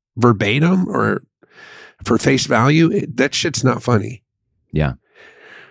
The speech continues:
Speaker 1: So I was just getting, like, this cold response to some of the silly stuff that I normally say that people, you know, normally find silly and fun. So that kind of fucked me up. Now, also on the second show, my voice starts giving out.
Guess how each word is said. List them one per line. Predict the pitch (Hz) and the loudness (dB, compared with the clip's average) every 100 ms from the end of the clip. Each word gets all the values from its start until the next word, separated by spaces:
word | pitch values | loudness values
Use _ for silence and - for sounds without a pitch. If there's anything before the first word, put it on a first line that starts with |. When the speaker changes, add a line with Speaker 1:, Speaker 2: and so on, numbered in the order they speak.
| - | -10
Speaker 1:
So | - 143 120 | -4 0 2
I | 131 | 2
was | 175 175 | 2 2
just | 165 135 | -2 -2
getting, | 160 127 135 | 0 2 4
like, | 135 131 | 2 0
this | - 98 - | -2 -4 -4
cold | - - 120 139 139 135 120 | -2 2 6 6 6 4 2
response | 117 - - 123 123 117 - | -2 -2 0 2 4 0 -6
to | - | -4
some | - 135 | 0 4
of | 117 | 4
the | 113 | 2
silly | - 139 143 | 0 0 0
stuff | 120 - 110 | 0 -4 -2
that | 110 | 0
I | 110 | 2
normally | 110 110 101 | 4 4 4
say | 107 113 | 2 2
that | 120 127 | 0 0
people, | 190 202 185 170 | -2 0 -2 0
you | 190 | 2
know, | 170 143 151 _ - | 4 4 0 _ -2
normally | 139 147 143 | 2 4 2
find | - 117 113 110 | 2 2 2 2
silly | 113 104 104 | 0 2 2
and | 101 98 | 0 -2
fun. | 101 90 - _ _ _ _ - - - - - - - | -4 -4 -8 _ _ _ _ -20 -20 -20 -20 -20 -18 -6
So | - 139 | 2 2
that | 147 175 | 2 0
kind | 196 170 | 0 0
of | |
fucked | - 131 139 | 0 0 4
me | 127 | 6
up. | 117 117 - | 4 0 -2
Now, | 135 160 160 - _ _ _ | 0 2 2 -2 _ _ _
also | 139 214 - 185 | 2 2 4 4
on | 143 | 4
the | 131 | 4
second | - 143 123 | 2 0 0
show, | - 226 165 | 0 2 2
my | 123 | 2
voice | 123 131 202 233 | 2 2 4 2
starts | - 131 110 | 0 0 0
giving | - 117 104 98 | 0 2 4 2
out. | 95 | 0